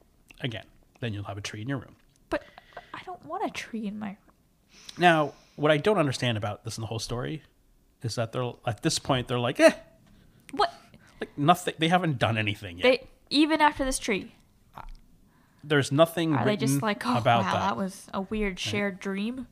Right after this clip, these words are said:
Speaker 1: Uh, maybe they were just bad, and they thought Santa was like, "Ugh."
Speaker 2: <laughs>
Speaker 1: Okay.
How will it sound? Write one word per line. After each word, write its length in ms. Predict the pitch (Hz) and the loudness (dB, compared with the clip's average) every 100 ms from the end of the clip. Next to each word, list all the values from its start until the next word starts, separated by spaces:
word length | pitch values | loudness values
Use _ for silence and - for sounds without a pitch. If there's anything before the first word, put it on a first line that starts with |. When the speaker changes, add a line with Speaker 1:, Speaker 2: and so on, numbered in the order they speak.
| _ - | _ -14
Speaker 1:
Uh, 100 | 110 - | -14 -14
maybe 280 | 95 92 92 | -16 -12 -12
they 140 | 87 87 | -12 -14
were 80 | 92 | -14
just 240 | 87 - | -14 -10
bad, 320 | 90 73 80 - _ - | -10 -10 -16 -20 _ -12
and 80 | |
they 60 | 101 | -10
thought 300 | - 104 - | -8 -12 -12
Santa 260 | 101 87 85 | -14 -14 -16
was 160 | 98 | -16
like, 260 | - - - 76 | -16 -18 -20 -20
"Ugh." 240 | - - - _ _ _ - | -18 -20 -20 _ _ _ -14
Speaker 2:
<laughs> 280 | - - - _ 110 | -12 -12 -18 _ -18
Speaker 1:
Okay. 200 | 104 | -12